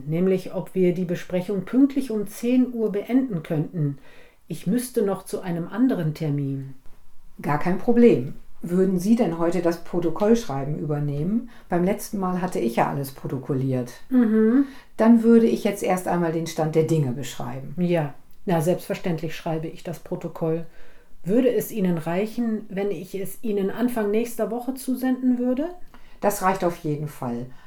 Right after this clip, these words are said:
Speaker 2: Also, der Stand der Dinge ist
Speaker 1: Mhm.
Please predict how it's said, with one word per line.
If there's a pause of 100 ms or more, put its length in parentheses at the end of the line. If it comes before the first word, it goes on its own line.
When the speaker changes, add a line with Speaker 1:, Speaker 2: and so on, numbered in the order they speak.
(120)
Speaker 2:
Also, (260)
der
Stand
der
Dinge
ist (140)
Speaker 1:
Mhm.